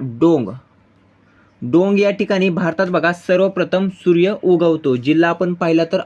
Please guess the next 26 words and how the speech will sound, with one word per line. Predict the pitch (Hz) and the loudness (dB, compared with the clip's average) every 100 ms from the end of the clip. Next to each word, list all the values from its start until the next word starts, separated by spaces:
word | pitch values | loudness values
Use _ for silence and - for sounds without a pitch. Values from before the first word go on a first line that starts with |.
| - | -2
अंजाव, | 160 160 156 120 - - - | -2 0 0 -2 -4 -16 -8
कधी | 151 | -4
कधी | 160 175 | 0 0
प्रश्न | 160 160 175 165 | 0 -4 -2 -4
जिल्ह्यावर | 147 160 165 | 0 0 2
विचारला | 160 160 160 160 | 0 0 -2 0
जाऊ | 156 | -2
शकतो. | 160 160 170 - - - - | -4 -6 -6 -6 -14 -20 -14
भारतात | 131 151 151 190 190 - | -8 -6 -2 -2 -2 -2
कोणत्या | 180 175 180 202 - 156 | 0 0 0 -2 -4 -2
जिल्ह्यात | 180 170 180 | 0 0 -2
सूर्य | - - 175 170 | -4 -2 2 2
हा | 165 170 | 0 -4
सर्वप्रथम | 175 170 170 160 156 175 175 | -2 -2 -2 -2 -4 -4 -6
उगवतो? | - 180 190 190 143 | -4 0 -2 0 -2
तर | 127 175 - | -2 -6 -4
अंजाव | 160 160 170 | -6 -2 -2
जिल्ह्यात. | 165 151 139 117 | -2 -2 -4 -6
राज्य | 123 139 139 165 | -6 -6 -2 -2
विचारलं | 160 170 151 139 | 0 -2 -2 -2
तर | 190 - | -4 -4
अरुणाचल | 147 151 147 143 143 175 - | -2 0 0 -4 -4 -6 -6
प्रदेश. | 160 147 120 - _ - - | -8 -4 -4 -6 _ -20 -8
आयएमपी | 135 156 165 | -2 -2 -2
प्रश्न | 160 160 160 | -4 -4 -4
आहे, | 180 | -6